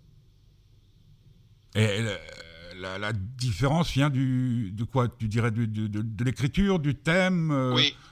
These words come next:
Speaker 1: du
Speaker 2: de
Speaker 1: fait
Speaker 2: l'écriture, de l'écriture. Et, et, et en fait, de la vérité des émotions. Euh, euh,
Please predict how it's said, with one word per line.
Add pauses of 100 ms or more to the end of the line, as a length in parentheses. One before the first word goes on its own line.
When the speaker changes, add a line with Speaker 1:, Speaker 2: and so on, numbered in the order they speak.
Speaker 1:
du
Speaker 2:
de
Speaker 1:
fait
Speaker 2:
l'écriture, (160)
de
l'écriture. (300)
Et,
et, (420)
et
en
fait, (680)
de
la
vérité
des
émotions. (3750)
Euh, (100)
euh,